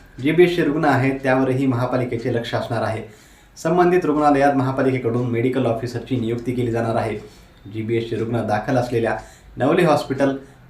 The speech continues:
पूना हॉस्पिटल, भारती हॉस्पिटल, दीनानाथ मंगेशकर हॉस्पिटल अशा हॉस्पिटल्समध्ये रुग्णांना किती बिल आकारलं जातं, यावर हे मेडिकल ऑफिसर्स लक्ष ठेवणार आहेत. रुग्णाकडून जास्तीचे पैसे घेतल्यास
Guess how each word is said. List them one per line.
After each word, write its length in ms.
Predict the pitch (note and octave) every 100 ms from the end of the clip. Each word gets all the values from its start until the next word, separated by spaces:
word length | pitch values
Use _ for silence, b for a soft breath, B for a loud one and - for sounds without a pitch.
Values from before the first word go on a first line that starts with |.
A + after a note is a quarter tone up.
| -
पूना 160 | D#3+
हॉस्पिटल, 540 | F#3 D#3+ - C#3+ C#3 C3+ C3+ B B -
भारती 360 | G2 C#3 C#3
हॉस्पिटल, 500 | D3+ C#3 - - C3
दीनानाथ 500 | B2 G#2+ A#2 C#3+ D3+
मंगेशकर 340 | C3 C3+ C3+ B2+
हॉस्पिटल 460 | B2 - C3 A#2
अशा 180 | G#2+ A2+
हॉस्पिटल्समध्ये 760 | G2+ G#2+ - D3 C#3+ C#3 A2+ A2+ B B B B
रुग्णांना 440 | - D3+ E3 D#3 D3
किती 340 | C#3+ C#3+ D#3+
बिल 160 | D3 C#3
आकारलं 380 | A#2 - C3+ C3
जातं, 300 | B2 A#2 A#2
यावर 280 | A#2+ A#2+
हे 160 | B2 B2+
मेडिकल 380 | A#2+ A#2+ A#2+ A#2+
ऑफिसर्स 380 | G#2+ A#2 C3+ B2
लक्ष 220 | A#2 A#2+
ठेवणार 340 | B2 A#2+ A2+ A2+
आहेत. 240 | A2 G#2 - B B B -
रुग्णाकडून 580 | G#2 A#2 C3 B2+ B2+ B2
जास्तीचे 380 | A2+ G#2+ C#3 C3
पैसे 280 | - B2+ C3
घेतल्यास 460 | B2 C#3 C3 B2+